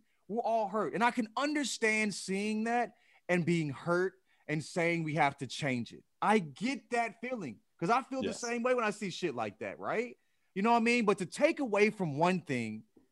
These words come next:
Speaker 1: you know what I'm saying? To where, where, you know, like, especially with all the information we have about, about, you know, what's going on with, with cops and the, the system with black people and shit like that. It's just like, bro,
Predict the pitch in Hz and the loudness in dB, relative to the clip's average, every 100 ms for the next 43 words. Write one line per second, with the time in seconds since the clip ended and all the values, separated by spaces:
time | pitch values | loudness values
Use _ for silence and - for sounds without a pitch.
0 | _ _ 185 196 190 208 196 180 190 165 | _ _ 2 4 4 4 2 2 -2 0
1 | 170 175 170 175 202 202 190 190 170 165 | 2 2 0 -4 -2 -2 -2 -6 -6 -8
2 | - 302 269 202 160 170 175 175 196 233 | -4 -4 -2 -4 -4 -6 -6 -2 2 2
3 | 214 185 180 170 170 160 147 139 139 147 | 2 0 0 0 0 -2 -4 0 2 2
4 | 127 101 101 101 _ 120 120 110 110 101 | 0 -4 -4 -6 _ -16 -16 -8 -6 -6
5 | 113 117 107 107 117 113 110 107 - _ | -10 -8 -8 -10 -10 -8 -10 -12 -14 _
6 | _ 117 - 135 117 113 117 110 117 120 | _ -18 -8 -6 -6 -6 -10 -10 -12 -14
7 | 110 - 135 - 120 104 107 117 110 117 | -14 -10 -10 -8 -10 -8 -8 -10 -10 -12
8 | 117 110 117 113 113 123 123 143 _ _ | -12 -14 -12 -12 -10 -10 -10 -14 _ _
9 | _ 240 - 277 277 262 247 262 269 220 | _ -14 -12 -12 -8 -8 -8 -4 -2 -2